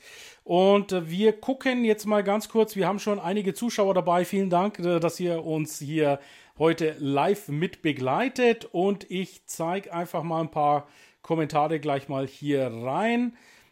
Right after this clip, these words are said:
Einmal ist der Tobias dabei. Tobias sagt, „Hello together.“ Tobias ist auch einer der Speaker. Dann Jörg, ein sehr altverdienter P M, äh, Instituts, äh, Mitglied oder Vorstand.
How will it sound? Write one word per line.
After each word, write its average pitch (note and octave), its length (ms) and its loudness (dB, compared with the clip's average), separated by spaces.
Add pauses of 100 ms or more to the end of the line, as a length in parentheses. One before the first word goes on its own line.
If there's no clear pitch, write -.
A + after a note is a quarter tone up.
Einmal E3+ 320 4
ist D#3+ 140 -2
der D#3 340 2
Tobias G#3+ 360 2
dabei. G#3 380 2
Tobias F3+ 500 -2
sagt, D3+ 260 -2
„Hello D3+ 240 0
together.“ F3+ 540 0
Tobias F3 380 -2
ist D#3+ 140 -6
auch D3+ 200 -2
einer D#3+ 340 -2
der C3 240 -2
Speaker. A3 640 2 (400)
Dann D3+ 320 0
Jörg, E3+ 600 0
ein D#3 340 -4
sehr D#3 420 -4
altverdienter F#3 800 0
P F3 360 -6
M, F#3 360 -6
äh, E3 840 -4
Instituts, G3 800 -4
äh, F3 180 4
Mitglied A3+ 580 0
oder E3+ 260 2
Vorstand. G#3 640 2